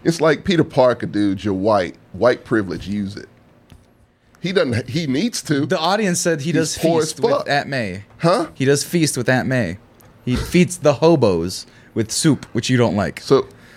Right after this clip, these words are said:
Speaker 1: no, it's disgusting. And it's insulting. But yeah, no. Yeah, that's great. He's charitable. Uh, good for you. You're still a, a, a white kid that looks like Tom Holland. Just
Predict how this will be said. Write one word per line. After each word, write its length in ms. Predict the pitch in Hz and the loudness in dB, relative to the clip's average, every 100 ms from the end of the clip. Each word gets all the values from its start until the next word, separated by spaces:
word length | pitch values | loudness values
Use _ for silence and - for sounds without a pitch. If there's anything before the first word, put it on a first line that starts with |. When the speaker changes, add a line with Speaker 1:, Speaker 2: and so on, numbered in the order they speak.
| - | -8
Speaker 1:
no, 160 | 104 | -6
it's 180 | - - | -6 -8
disgusting. 680 | - - - - - - - - - - _ _ _ _ - - | -10 -8 -4 -4 -2 -6 -8 -12 -20 -20 _ _ _ _ -20 -8
And 160 | 98 98 | -2 0
it's 120 | 101 | 0
insulting. 640 | 98 - 95 98 - 87 | -2 2 2 2 -2 -6
But 120 | 87 107 | -4 0
yeah, 220 | 131 117 | 2 2
no. 380 | 120 110 98 - _ _ _ _ _ - | 2 2 0 -6 _ _ _ _ _ -6
Yeah, 80 | 277 | -4
that's 180 | 311 | -4
great. 240 | - 240 185 | 0 0 0
He's 160 | 175 | -4
charitable. 680 | - 208 220 175 101 92 - _ _ _ - | -2 0 2 2 0 -4 -6 _ _ _ -14
Uh, 60 | - - 110 | -10 -12 -6
good 180 | 139 185 | -2 -2
for 160 | - 156 | -2 -6
you. 460 | 156 208 165 165 - - _ _ _ _ _ - | -2 2 2 0 -12 -20 _ _ _ _ _ -8
You're 120 | 120 | -6
still 420 | - 160 165 139 | -2 0 2 2
a, 40 | - | 2
a, 280 | 120 107 - | 2 0 2
a 80 | 104 | 0
white 340 | 90 123 - | 4 2 2
kid 220 | - 120 | 0 0
that 60 | 110 | 2
looks 200 | 110 113 | -2 0
like 200 | 117 104 | 0 0
Tom 280 | 131 120 107 | 0 0 0
Holland. 400 | 110 107 78 80 | 0 0 -2 -6
Just 500 | 92 117 120 - | -8 -10 -10 -10